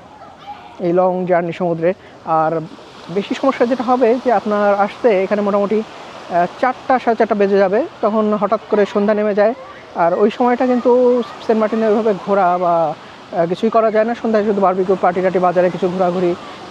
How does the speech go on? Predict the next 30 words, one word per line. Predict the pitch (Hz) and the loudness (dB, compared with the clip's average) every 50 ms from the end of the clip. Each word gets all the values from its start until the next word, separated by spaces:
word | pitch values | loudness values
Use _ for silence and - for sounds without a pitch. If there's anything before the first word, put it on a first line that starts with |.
| - - 185 | -8 -4 -2
হালকা | 214 214 190 208 | 0 0 0 0
কিছু | 202 202 - 254 | 0 0 0 0
এরকম | 277 240 202 190 196 185 | 2 2 2 0 0 0
করতে | 180 175 180 | 0 0 2
পারেন। | 170 165 180 190 240 294 | 2 2 2 0 -2 -4
আর | 233 180 - - | -4 -6 -4 0
টায়ার্ড | - 175 180 175 - - | 0 2 2 0 -2 -4
থাকবেন | - 180 160 175 180 190 | -4 -2 0 0 0 -2
ম্যাক্সিমাম। | 170 156 - 180 170 214 | -2 -6 -6 -6 -6 -4
পরের | 233 - 208 208 214 220 | -2 0 0 0 0 -2
দিন | 254 247 - - | -4 -4 -4 -4
সকাল | - 226 - 233 220 226 | -4 -2 0 0 0 0
থেকে | - 226 220 | -2 -2 -2
একটা | 233 - - 240 | -2 -2 -2 -2
বেশ | 247 233 220 - | -2 -2 0 0
বড় | 208 214 220 208 202 - | 0 2 2 2 0 0
সময় | 220 208 190 | -2 -2 0
পাবেন | - 190 170 180 196 277 - - - - - - - - - | 0 0 2 0 0 -2 -4 -12 -16 -16 -18 -18 -20 -10 -4
সমুদ্রে | - 190 190 180 185 | -2 -2 0 0 0
গোসল | 175 185 190 208 185 | 0 0 0 0 0
করা, | 170 190 185 180 175 185 180 165 | 0 2 2 2 2 0 -2 -2
ঘোরা। | 185 180 170 160 160 | -2 0 2 2 2
আহ, | 165 185 - - - - - - - - 170 160 156 156 | 0 -2 -6 -12 -20 -20 -20 -20 -14 -8 -4 -4 -2 -2
মোটামুটি | 170 196 214 302 294 285 262 - 302 277 | -2 -2 -2 0 0 -2 -2 0 0 0
আপনার | 262 254 262 254 | 0 0 0 0
বলা | 240 233 233 240 | 2 2 2 2
যায় | 226 247 233 233 | 2 2 0 0
যে | 240 226 | 0 -2
সকাল | - 233 208 - 226 226 226 226 226 226 220 214 | -2 -2 -2 2 2 2 2 2 2 0 -2 -2
থেকে | - 220 208 - 233 | -2 -4 -2 0 2